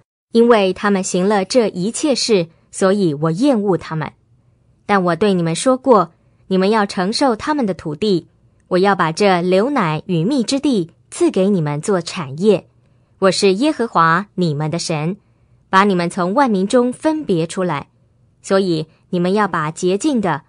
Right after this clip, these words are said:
和不洁净的走兽，洁净的和不洁净的飞禽分别出来。你们不可因着那些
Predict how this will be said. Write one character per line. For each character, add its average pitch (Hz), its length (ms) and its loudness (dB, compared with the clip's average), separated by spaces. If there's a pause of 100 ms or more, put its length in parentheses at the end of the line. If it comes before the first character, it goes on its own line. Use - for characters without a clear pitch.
和 180 280 -4
不 320 180 0
洁 165 240 -2
净 226 220 -2
的 170 80 -6
走 147 180 -8
兽， 202 360 -2 (400)
洁 214 240 4
净 277 260 -2
的 170 220 -4 (180)
和 190 220 -2
不 311 200 -2
洁 180 280 0
净 208 180 -2
的 170 80 -4
飞 247 180 0
禽 170 480 -4
分 294 320 -2
别 170 220 -2
出 185 180 -6
来。 151 260 -4 (680)
你 185 100 0
们 190 160 2
不 233 140 0
可 180 240 -2
因 220 220 0
着 196 140 0
那 208 180 0
些 214 340 0